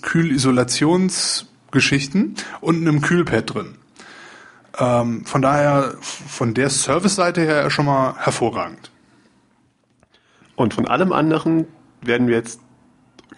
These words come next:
Speaker 2: Live-Reaktionen aufnehmen, während wir die Würstchen essen. Wir haben uns, ähm, wir haben drei verschiedene Wurstsorten, äh,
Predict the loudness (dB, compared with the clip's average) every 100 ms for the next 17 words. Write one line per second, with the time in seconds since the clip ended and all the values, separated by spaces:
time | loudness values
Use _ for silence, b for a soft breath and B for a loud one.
0 | -2 0 2 0 0 0 0 -2 2 4
1 | 4 2 2 2 0 0 0 2 2 2
2 | 2 0 -2 -2 -2 -2 -4 -2 2 2
3 | 0 -4 -6 -2 2 2 2 -2 -6 B
4 | B B B B -2 -2 0 -2 -2 -4
5 | -2 0 2 2 -2 -2 0 0 2 2
6 | 0 -2 -12 -20 -10 -4 -2 -2 -4 -6